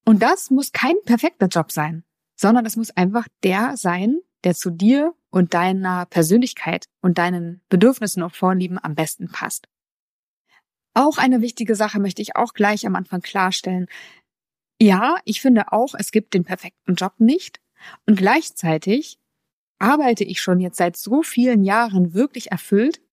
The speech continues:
dass ich auch sagen kann, es geht nicht um Perfektion,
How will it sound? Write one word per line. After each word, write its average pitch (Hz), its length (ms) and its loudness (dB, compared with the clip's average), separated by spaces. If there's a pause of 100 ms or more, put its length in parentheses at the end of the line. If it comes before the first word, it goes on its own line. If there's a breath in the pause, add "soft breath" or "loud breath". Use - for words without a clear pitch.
(200)
dass 226 160 2
ich - 260 -4
auch 320 180 2
sagen 175 360 -2
kann, 202 380 -2 (640)
es 226 220 0
geht 330 220 4
nicht 226 260 4
um 175 120 -4
Perfektion, 170 840 -6